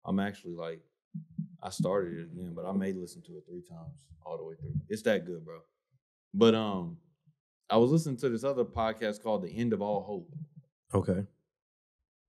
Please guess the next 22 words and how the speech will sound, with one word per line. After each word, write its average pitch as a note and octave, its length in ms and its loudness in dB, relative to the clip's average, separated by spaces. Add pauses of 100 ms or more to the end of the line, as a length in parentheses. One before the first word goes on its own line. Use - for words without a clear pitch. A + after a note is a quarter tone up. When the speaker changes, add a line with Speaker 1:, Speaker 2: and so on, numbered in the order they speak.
Speaker 1:
The F3 200 -2
acting A#2+ 400 0
on B2+ 140 -4
it A2+ 100 -4
was F#2 220 -6 (160)
trash. - 1000 -20 (720)
Speaker 2:
Okay. F#2 300 2 (220)
Speaker 1:
It's - 100 -20
trash, C3 380 2
bro. F#2+ 320 -8
Like, A#2 260 0 (240)
like, A#2+ 160 4
when A#2+ 100 2
they B2+ 100 4
was D3 160 4
in B2+ 100 0
a G2+ 60 2
serious C#3+ 380 0
moment, C#3 320 2
they C3+ 80 0
was B2 180 -4
like, F#2 220 -10